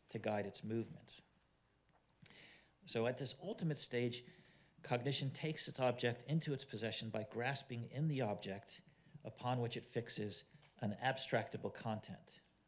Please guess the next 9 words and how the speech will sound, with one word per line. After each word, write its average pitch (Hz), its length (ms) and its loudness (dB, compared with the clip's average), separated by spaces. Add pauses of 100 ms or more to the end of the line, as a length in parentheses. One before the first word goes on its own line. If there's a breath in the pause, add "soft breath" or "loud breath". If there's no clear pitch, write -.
(100)
be 101 220 -2
it, 98 280 -4
uh, 90 200 -4
conceptual, 107 680 -2
categorical, 98 680 -2
propositional, 95 800 -4 (360 loud breath)
or 104 80 -4
formal 104 440 0
content. - 600 -10